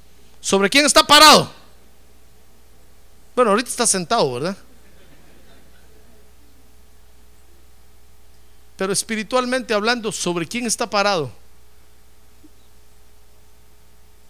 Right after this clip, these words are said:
¿Será que se rebajó tanto? Sí, es que para pararse sobre esta roca hay que humillarse, hermano. Si uno no se humilla,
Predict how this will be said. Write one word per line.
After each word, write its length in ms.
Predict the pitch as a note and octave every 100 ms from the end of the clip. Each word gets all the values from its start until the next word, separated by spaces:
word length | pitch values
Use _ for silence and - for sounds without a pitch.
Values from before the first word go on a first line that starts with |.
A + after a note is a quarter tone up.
| - - - - -
¿Será 300 | - E3+ A#3
que 80 | B3+
se 140 | G#3
rebajó 360 | F3+ E3+ F3 A3+
tanto? 460 | B3 D4+ D4 F4 - - - - - - - - - - - - -
Sí, 680 | - - - D4+ E4+ G3 A#2+ - - - -
es 120 | - G3
que 100 | G#3
para 240 | F3 D#3+
pararse 380 | E3 F#3 - G3
sobre 240 | E3 E3+
esta 180 | G#3 F#3+
roca 300 | E3 A3 G#3
hay 80 | F#3+
que 320 | G3+ G#3+ G#3+ F3+
humillarse, 720 | D3+ D3 E3 B3 D4 - F3
hermano. 360 | C#3 A2 G2 - - - - - - - - -
Si 180 | -
uno 120 | E4+ C#4+
no 140 | B3
se 160 | - G3+
humilla, 420 | A#3 F#4+ C#4